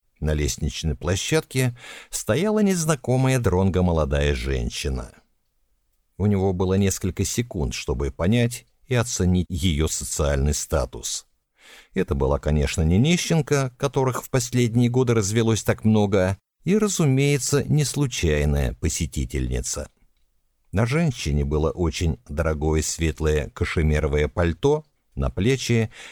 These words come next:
был накинут цветной платок. Дронго хорошо знал, сколько стоят такие платки.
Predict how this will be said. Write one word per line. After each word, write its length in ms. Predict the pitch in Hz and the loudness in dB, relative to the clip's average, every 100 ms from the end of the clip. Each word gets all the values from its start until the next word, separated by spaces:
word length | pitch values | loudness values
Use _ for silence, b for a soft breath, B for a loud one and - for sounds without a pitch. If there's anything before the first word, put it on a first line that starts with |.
| B | B
был 280 | - 151 196 | -2 0 2
накинут 640 | 131 - 87 87 92 - - | 0 -2 0 2 2 -4 -10
цветной 540 | - 87 78 - 76 | -4 -2 -2 0 -2
платок. 720 | - 71 64 58 - - - _ _ _ _ _ _ _ _ | 0 -4 -4 -8 -10 -14 -20 _ _ _ _ _ _ _ _
Дронго 420 | 123 123 123 117 | 0 2 2 2
хорошо 480 | - 113 113 - 131 | 2 0 0 0 0
знал, 400 | 110 123 110 58 | 2 2 2 0
сколько 400 | - 76 67 78 | -4 -4 -2 -4
стоят 560 | - - 98 60 62 - | -4 -2 -2 -2 -6 -8
такие 400 | - 65 69 60 | -6 -4 -4 -4
платки. 540 | 60 69 - - 58 | -2 -4 -4 -10 -12